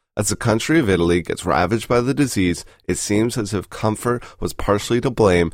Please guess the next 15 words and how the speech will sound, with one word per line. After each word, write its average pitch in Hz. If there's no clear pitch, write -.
for -
the 87
amount 82
of 95
death 82
that 87
has 85
come 87
out 80
of 76
one 82
of 82
the 80
most 78
beautiful 98